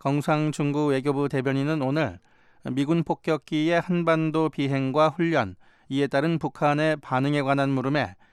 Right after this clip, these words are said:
지금의 상황은 매우 복잡하고 민감하다며 이같이 말했습니다. 정상 대변인은 또 현재 시급한 일은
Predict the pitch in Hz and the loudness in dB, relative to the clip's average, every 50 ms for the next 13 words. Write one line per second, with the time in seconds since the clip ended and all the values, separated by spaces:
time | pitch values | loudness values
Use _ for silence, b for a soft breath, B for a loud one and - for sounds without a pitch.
0 | b b b b b - - 139 135 151 156 151 147 165 151 147 151 151 165 180 | b b b b b -8 -6 -2 0 2 2 2 2 2 2 2 2 2 2 0
1 | 180 156 135 135 143 151 156 160 139 - 135 120 - - 151 - - - 147 127 | -2 0 0 0 2 2 0 0 -2 -4 -10 -10 -6 -2 -2 -2 -2 -2 -2 -2
2 | 123 127 151 151 147 - 135 143 151 151 151 151 147 139 127 135 131 127 117 104 | -2 0 -2 -2 -2 -2 -2 -2 0 0 0 2 2 2 0 0 0 -2 -2 -4
3 | 101 110 117 123 135 123 - - 135 127 120 113 120 120 117 113 101 - - 113 | -6 -8 -6 -4 -4 -4 -4 -6 -6 -4 -4 -4 -4 -4 -4 -4 -6 -8 -8 -8
4 | 110 107 104 113 107 - _ b b b b b b b b b b b b b | -8 -6 -4 -4 -6 -6 _ b b b b b b b b b b b b b
5 | - - 143 151 147 156 156 156 147 151 147 156 151 151 160 180 180 170 - 180 | -4 -2 -2 0 0 0 0 2 0 2 0 0 0 0 0 0 -2 -2 -2 -2
6 | 170 170 165 160 180 165 160 160 170 165 160 160 156 - - - 170 147 - 147 | 0 0 0 -2 -2 -2 -2 0 0 0 0 0 -2 -4 -6 -6 -8 -6 -4 -2
7 | 139 139 139 147 165 135 98 87 | -2 -2 0 0 -2 -2 -4 -6